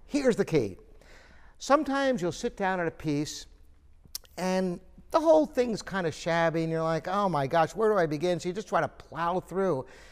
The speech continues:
But that's a mistake. Instead, start in the first trouble spot that you have and really stay with it until you absolutely have it, even if it's a very small section. Now, this has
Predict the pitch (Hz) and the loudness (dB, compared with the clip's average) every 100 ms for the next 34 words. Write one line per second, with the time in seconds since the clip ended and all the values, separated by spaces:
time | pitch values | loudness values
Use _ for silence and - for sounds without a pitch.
0 | - - 190 320 320 285 - - 156 110 | -20 -14 -4 -2 0 0 2 4 4 2
1 | - - - - - 226 247 240 - - | -8 -20 -20 -20 -2 2 2 0 -6 -2
2 | 277 302 165 120 127 - - - - - | 0 0 -2 -4 -8 -14 -20 -16 -10 -4
3 | - 294 330 - - 175 175 - 302 - | 4 8 8 6 0 -2 -2 -2 -2 -4
4 | - 208 170 147 - 143 131 139 135 127 | -4 -2 -2 -4 -4 -2 -2 -4 -8 -6
5 | 127 104 - - - 180 185 170 170 135 | -6 -8 -12 -20 -8 -2 0 0 -2 -2
6 | 202 262 285 277 269 262 - - - - | 0 2 2 0 -2 -4 -8 -14 -14 -14
7 | - - 220 214 180 175 127 104 - - | -12 2 6 6 6 6 6 2 -8 -20
8 | - - 151 165 185 196 165 - - - | -20 -6 -4 -4 -2 0 0 -2 -4 0
9 | 262 - - 190 170 175 165 156 160 175 | 0 0 -6 -4 0 0 -2 -4 0 0
10 | 123 - 277 381 330 - 147 147 233 220 | -2 -4 -4 0 0 2 0 4 4 4
11 | - 202 190 170 185 175 - 101 87 - | 0 -2 -2 0 0 -2 -4 -14 -16 -20
12 | - - - - 202 302 - 247 190 | -20 -20 -20 -6 -4 -4 -4 -2 -4